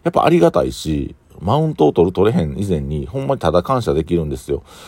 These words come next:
で、それはやっぱりマウント取られてる人に、人、方々にやっぱ感謝してるっていうか、尊敬してる念もあるので、で、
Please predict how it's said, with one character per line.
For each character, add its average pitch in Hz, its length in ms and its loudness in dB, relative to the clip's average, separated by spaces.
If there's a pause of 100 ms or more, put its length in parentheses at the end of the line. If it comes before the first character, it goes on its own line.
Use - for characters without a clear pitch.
(220)
で、 117 100 0
そ 196 160 -2
れ 330 80 4
は 330 380 6
や - 80 -4
っ - 20 -4
ぱ 113 80 2
り 104 60 0
マ 143 180 2
ウ 160 40 0
ン 156 40 -4
ト - 80 -2
取 113 100 4
ら 92 100 6
れ 90 60 4
て 90 120 2
る 92 240 2
人 - 260 -2
に、 85 160 -8
人、 - 300 -2 (340)
方 107 220 -2
々 90 240 0
に 78 120 -8
や 87 60 0
っ 87 40 -8
ぱ - 60 -16
感 160 260 -4
謝 85 140 -6
し - 80 -20
て - 80 -6
る 87 120 0
っ 85 40 -4
て - 140 -8
い - 20 0
う 71 60 -4
か、 65 200 -2
尊 147 240 -4
敬 143 160 4
し - 100 -6
て 127 100 4
る 117 120 4
念 120 220 0
も 73 180 -4
あ 78 40 2
る 95 100 0
の 73 140 -4
で、 71 240 2 (400)
で、 95 260 4